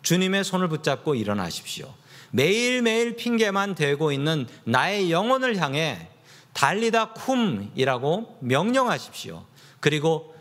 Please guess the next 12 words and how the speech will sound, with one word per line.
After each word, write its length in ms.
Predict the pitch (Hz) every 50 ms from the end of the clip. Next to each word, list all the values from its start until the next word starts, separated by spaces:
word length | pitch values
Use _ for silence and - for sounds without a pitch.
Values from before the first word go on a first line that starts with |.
| - - -
주님의 380 | - 156 160 165 170 170 165 160
손을 260 | 156 - 170 170 165
붙잡고 800 | - 156 151 - - 170 156 - - - 180 190 220 233 220 - - - - -
일어나는 640 | - 139 143 151 147 143 135 131 131 143 151 147 143 - - - - _ -
믿음의 420 | 110 117 123 120 135 131 127 123
사람들 480 | 120 123 120 117 113 110 110 117 117 113
될 180 | 131 156 165 160
수 100 | - 185
있기를 580 | 170 160 - 165 156 165 185 202 208 208 - - - - _ _ -
주의 220 | - - 156 151
이름으로 520 | 147 143 135 131 120 113 104 104 101 98 - - -
축복합니다. 960 | - - - - - - - - 120 120 117 113 110 123 131 139 156 170 175